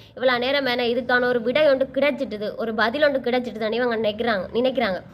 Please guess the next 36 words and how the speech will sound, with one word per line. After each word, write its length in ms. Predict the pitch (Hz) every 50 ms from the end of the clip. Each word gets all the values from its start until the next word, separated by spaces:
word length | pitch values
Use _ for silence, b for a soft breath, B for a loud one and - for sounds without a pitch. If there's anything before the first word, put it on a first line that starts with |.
| B B B B
அந்த 240 | - 262 294 311 320
டைம்ல 560 | 262 285 285 294 302 311 302 285 262 254 240
வந்து 0 |
பாத்தீங்கன்னு 340 | 233 240 208 202 214 208 208
சொன்னா, 240 | 202 208 214 240 262
சிவராமையரோட 840 | 262 262 277 302 311 320 311 311 285 247 233 214 220 214 214 220 208
பொடியை 340 | 214 233 240 233 277 302 254
கொண்டு 220 | 233 220 196 180
வந்து 200 | 190 226 - 240
கொடுக்குறாங்க 320 | 233 240 233 226 226 208 196
இவங்க 280 | 196 190 185 185 185
ரெண்டு 220 | 180 196 190 202 226
பேர்கிட்டையும். 460 | 240 226 202 185 - 185 180 208 B B B B B
அதையும் 400 | - 208 240 233 277 311 330 330
வந்து 180 | 294 269 254
பார்த்தோன்னா 360 | 233 240 220 220 214 226 220 220
அவங்க 240 | 240 254 247 233
மனசு 380 | 220 214 214 226 233 233 247 233
இன்னும் 260 | 233 262 294 320 285
தெளிவடைஞ்சிட்டு, 720 | 269 247 240 254 233 226 214 202 202 190 180 - - 208 B B B B -
அப்பாடி 520 | 226 202 - 254 254 262 240 269 240 -
விடிஞ்சிட்டு 600 | 208 262 262 302 294 277 262 - - 240 - -
என்ற 200 | - 220 247 240
ஒரு 120 | 240 233 214
மனம் 380 | 208 214 214 233 262 285 285
ஒரு 340 | 254 233 240 254 247 247 - - _ _ _ - - _ - - - 208
தெளிவாகிட்டு, 600 | 190 247 240 294 311 320 277 269 208 190 196 165
என்ன 260 | - - 180 208 226 254
நட-, 280 | 254 233 214 208 - -
இப்ப 360 | - 185 185 175 185 175 180
அவரோட 260 | 185 202 226 233 240
கணவன் 320 | 233 220 208 214 240 262 269
வந்து 380 | 262 254 254 254 254 240 -
உயிரோட 280 | 247 269 277 302 294 285
இருப்பாரா 600 | 269 233 233 226 262 247 - 247 240 240 247 262
இல்லையா 520 | - - 240 254 247 247 247 240 220 B